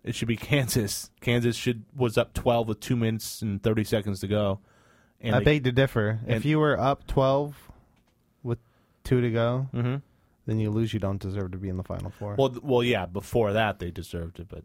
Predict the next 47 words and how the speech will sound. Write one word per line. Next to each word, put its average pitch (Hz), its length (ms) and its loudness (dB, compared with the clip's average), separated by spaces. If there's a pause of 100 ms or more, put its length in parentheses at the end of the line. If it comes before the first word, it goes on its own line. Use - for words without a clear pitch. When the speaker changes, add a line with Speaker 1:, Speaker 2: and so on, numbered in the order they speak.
Speaker 1:
I 104 60 -8
mean, 85 320 -8 (160)
they 113 140 0
were, 107 100 -2
they 120 180 4
were, 143 140 4
they 123 180 2
were 110 180 2
outplaying 127 500 4
Michigan 107 320 -2
Speaker 2:
Well, 139 280 4
Speaker 1:
that 95 60 -2
game, 87 160 -6
you 156 60 2
Speaker 2:
if 180 100 2
Speaker 1:
know? 170 60 -8
Speaker 2:
games 160 440 4
ended 160 340 2
with 135 140 0
two 147 180 2
minutes 143 300 2
to 120 80 -2
go, 135 140 4
Speaker 1:
Exactly. 139 420 4
Speaker 2:
then 120 220 2
they 120 80 2
Speaker 1:
Yeah, 151 160 2
Speaker 2:
deserve 117 300 0
to 110 40 0
Speaker 1:
yeah, 104 100 0
Speaker 2:
go. 101 320 -2
Speaker 1:
sure. 180 320 -2 (340)
Speaker 2:
But 110 180 -2 (1120)
Speaker 1:
But, - 80 2
um, 135 400 4 (520)
Wichita 170 360 4
State 139 420 4
is, 120 180 0 (240)
boy, 110 220 4
they're 110 140 0
gonna 104 140 -2
have 92 80 -4
a 90 40 -4
mountain 92 240 -2
to 92 60 -8
climb, 90 300 -6
man. 90 200 -6